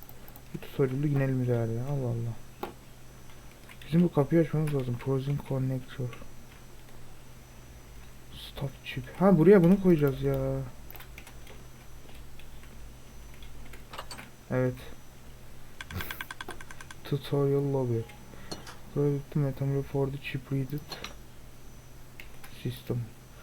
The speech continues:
Not that full metal build for what redstone. Redstone'larla yapılmıştır. Minecraft ruhanasyonu. Count bloğu yoktur. Tamam. Insert tutorial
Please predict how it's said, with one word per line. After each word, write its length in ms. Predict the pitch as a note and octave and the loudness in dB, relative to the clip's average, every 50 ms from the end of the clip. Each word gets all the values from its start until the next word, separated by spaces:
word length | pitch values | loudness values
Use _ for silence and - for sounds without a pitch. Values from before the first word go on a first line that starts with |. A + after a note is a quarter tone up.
| - - - - - - - - D3 | -16 -16 -16 -16 -16 -16 -10 -6 -4
Not 240 | C#3+ C#3+ D3 - - | -4 -4 -4 -6 -4
that 180 | D3 C#3+ C#3 - - - - | -2 -2 -2 -4 -6 -8 -4
full 200 | D3 C#3+ C#3 C#3 C#3+ | -4 -2 -2 -2 -2
metal 360 | C#3+ C#3 C3 A#2+ B2 B2+ B2+ B2+ - - | -4 -4 0 4 6 6 6 6 4 0
build 140 | C#3+ C#3+ | -2 -2
for 300 | - - - - C#3 C#3 C3+ C3+ C3+ C#3 | -2 -6 -10 -8 -6 -6 -6 -6 -6 -6
what 300 | C#3 C#3 C#3 - - C3+ | -6 -6 -8 -6 -4 -4
redstone. 540 | C3 B2 B2+ - - - B2 B2 B2 B2 | -4 -4 -6 -12 -12 -6 -4 0 2 2
Redstone'larla 560 | B2 A#2+ - - - B2+ B2+ B2 A#2+ A#2+ A#2 A#2 | 2 2 0 -2 -2 0 0 0 0 0 0 -2
yapılmıştır. 600 | A#2 A2+ A2+ - - - A2+ A2+ - - D#3+ D#3 D#3+ D#3+ D#3+ D#3 D#3 D3+ D3 - - - - - - - - - - - - - - - - - - | -2 -2 -4 -4 -6 -6 -6 -6 -6 -4 -4 -2 -2 0 -2 -2 -4 -4 -8 -10 -14 -14 -16 -16 -14 -14 -14 -14 -14 -14 -16 -16 -16 -16 -12 -6 -2
Minecraft 600 | C3 B2+ B2+ C3 B2+ B2+ - C3 B2+ B2 - - | 0 2 2 2 2 0 0 -2 -2 -2 -4 -8
ruhanasyonu. 1040 | B2+ B2 B2+ - B2+ C3 B2+ B2 A#2+ - - - - B2+ B2+ C3 C3 C3+ C3+ C#3 C#3 - - - | -8 -8 -8 -8 -6 -6 -6 -6 -6 -8 -12 -12 -8 -6 -4 -4 -4 -4 -4 -4 -6 -6 -2 0
Count 320 | C#3+ C3+ B2+ B2+ - - | 0 0 0 0 -2 -2
bloğu 240 | B2+ B2+ A#2 A2+ A2+ | 2 4 6 6 6
yoktur. 520 | A#2 B2+ C#3+ C#3 - - D3+ D#3 D#3 D#3 D3+ - - - - - - - C3+ C3+ C3+ C3+ C3+ C3+ B2+ C3 B2+ B2+ B2 B2+ B2+ C3 - - - - - - - - - - - - - - - - - - - - - - - - - D3+ D#3 D#3 D3 C3 - - - - | 6 4 2 0 0 0 2 2 2 2 0 -6 -12 -16 -18 -16 -10 -8 -6 -6 -4 -6 -6 -8 -8 -10 -10 -10 -12 -10 -12 -12 -14 -14 -16 -16 -16 -16 -16 -18 -18 -18 -18 -18 -18 -18 -16 -16 -16 -16 -16 -16 -16 -16 -14 -12 -10 -10 -10 -10 -10 -10 -10 -10 -8 -6
Tamam. 280 | B2+ B2+ A#2 A#2 A#2 A#2+ A#2 - - - - - - - - - - - - - - - - - - - - - - - - - - - - - - - | -4 -2 -2 -2 -2 -4 -6 -8 -14 -16 -18 -16 -16 -16 -16 -16 -16 -18 -18 -16 -16 -16 -16 -14 -14 -14 -16 -16 -18 -18 -18 -18 -18 -18 -18 -12 -4 -2
Insert 460 | C3 C3 B2 - - C3+ C#3 C#3 - | 0 0 0 0 0 0 0 -2 -4
tutorial 500 | - - - C3+ C3 C3 B2+ C3 C3+ | -6 -4 -2 0 2 2 2 2 2